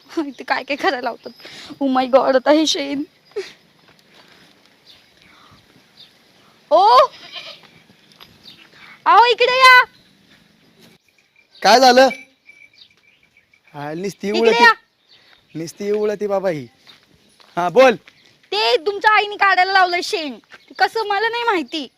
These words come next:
Speaker 1: मी
Speaker 2: तुला
Speaker 1: कधी केलं नाहीये.
Speaker 2: अगं, हात घालून उचलायचं ते त्या भग-, घामाल्यामध्ये.
Speaker 1: हातानी?
Speaker 2: मग काय, ते काय प्लास्टिकच्या पिशव्या घालून उचलतात काय?
Speaker 1: हा.
Speaker 2: काय होतंय, झटका बिटका लागला का काय?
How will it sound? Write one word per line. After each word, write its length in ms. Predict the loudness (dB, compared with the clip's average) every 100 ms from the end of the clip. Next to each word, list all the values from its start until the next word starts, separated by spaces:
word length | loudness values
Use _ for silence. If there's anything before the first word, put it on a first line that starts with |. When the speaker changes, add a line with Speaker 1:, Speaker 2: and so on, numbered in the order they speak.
| _ _ -8
Speaker 1:
मी 80 | 0
Speaker 2:
तुला 100 | 2
Speaker 1:
कधी 80 |
केलं 260 | 2 0 -2
नाहीये. 340 | -4 -6 -8 -8 _ _ -4
Speaker 2:
अगं, 120 | 0
हात 180 | 4 4
घालून 320 | 4 4 4
उचलायचं 380 | 2 6 6 6
ते 260 | 4 6 6
त्या 260 | _ -6
भग-, 180 | -6 -4
घामाल्यामध्ये. 680 | -2 2 4 4 4 4 2 _ _ -2
Speaker 1:
हातानी? 480 | 0 2 0 0 -8 _ _ -6
Speaker 2:
मग 100 | 0
काय, 120 | 0
ते 60 | 4
काय 180 | 4 6
प्लास्टिकच्या 460 | 6 4 2 0
पिशव्या 240 | 2 2 6
घालून 200 | 4 4
उचलतात 300 | 2 4 4 4
काय? 140 | -2 -4 _ _ _ _ _ _ _ _ -20 -20 _ _
Speaker 1:
हा. 280 | -10 -6 -6 -8 -18 -20 0
Speaker 2:
काय 180 | 6 8
होतंय, 320 | 6 4 -6
झटका 300 | -6 -2 0
बिटका 280 | 0 2 2
लागला 280 | 4 4 0
का 80 | 2
काय? 160 | 0